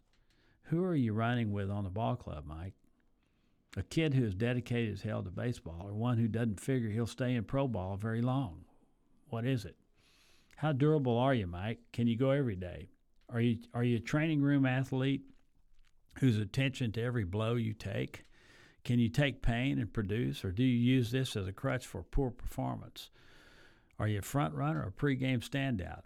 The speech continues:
or can you go nine hard innings consistently? These things will come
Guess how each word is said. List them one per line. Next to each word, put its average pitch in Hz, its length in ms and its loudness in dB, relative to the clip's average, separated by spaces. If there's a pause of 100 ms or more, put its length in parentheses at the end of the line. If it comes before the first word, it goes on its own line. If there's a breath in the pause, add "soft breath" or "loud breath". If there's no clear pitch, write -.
or 95 100 -4
can 135 280 0
you 139 120 2
go 127 220 2
nine 123 360 2
hard 107 280 0
innings 107 360 -4
consistently? - 840 -6 (260)
These 151 260 2
things 135 260 2
will 98 100 -2
come 120 380 0